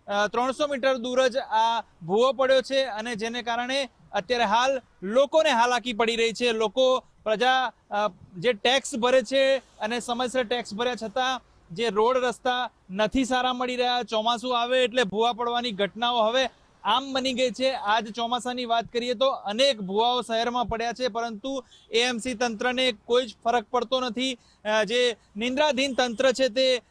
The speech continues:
હંમેશા જે કામગીરી ચોમાસા પહેલા, અ, અ, જે પ્રી મોન્સૂન કામગીરીની મોટી મોટી વાતો કરે છે, પરંતુ ભુવારાજ જે છે તે, અ, જોવા મળી રહ્યું છે ને અમદાવાદમાં. ને હવે અમદાવાદ નહીં પરંતુ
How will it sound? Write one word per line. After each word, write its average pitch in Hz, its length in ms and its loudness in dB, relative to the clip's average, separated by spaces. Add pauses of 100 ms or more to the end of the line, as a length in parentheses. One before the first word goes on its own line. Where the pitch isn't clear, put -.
(140)
હંમેશા 254 560 0 (180)
જે 233 160 -4
કામગીરી 247 720 -2 (360)
ચોમાસા 277 400 2
પહેલા, 254 440 2
અ, 208 260 -2 (260)
અ, 202 140 -2
જે 220 180 -2
પ્રી 262 160 -2
મોન્સૂન 269 420 -2
કામગીરીની 247 600 -2
મોટી 226 260 -4
મોટી 240 240 -4
વાતો 214 320 0
કરે 240 200 -2
છે, 254 120 -4
પરંતુ 247 520 -4 (400)
ભુવારાજ 269 640 4
જે 233 160 0
છે 233 120 -2
તે, 240 280 0 (220)
અ, 220 180 4
જોવા 208 300 2
મળી 247 240 0
રહ્યું 262 220 4
છે 269 100 0
ને 269 80 0
અમદાવાદમાં. 247 520 -2
ને 262 80 0
હવે 226 220 2
અમદાવાદ 240 680 2 (280)
નહીં 233 220 -2
પરંતુ 262 500 -2